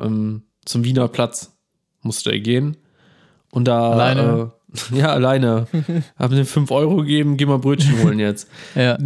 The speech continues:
Speaker 1: Nee, natürlich sind wir dabei gewesen und, äh, da ist ja, du, du hörst die ganze Zeit die Bahnen fahren. Dann hast du,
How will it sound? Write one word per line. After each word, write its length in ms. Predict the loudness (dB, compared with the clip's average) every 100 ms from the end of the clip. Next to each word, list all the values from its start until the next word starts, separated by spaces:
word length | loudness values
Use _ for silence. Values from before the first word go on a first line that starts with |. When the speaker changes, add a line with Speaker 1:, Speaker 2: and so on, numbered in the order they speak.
| 0 2
Speaker 1:
Nee, 200 | 2 4
natürlich 320 | 2 2 2
sind 120 | 2
wir 60 | 2
dabei 280 | 2 2 2
gewesen 380 | 0 0 0 -2
und, 340 | -2 -4 -4
äh, 180 | -2 0
da 80 | 0
ist 140 | 0
ja, 340 | 0 0 0 -4 -12 -14 -18 _
du, 520 | -12 -6 -2 0 0
du 100 | 0
hörst 260 | 0 0 0
die 60 |
ganze 200 | 0 0
Zeit 120 | 0 0
die 80 |
Bahnen 420 | 0 2 2 2 -2
fahren. 600 | 0 0 0 0 -2 0
Dann 140 | 0
hast 200 | 0 0
du, 140 | 0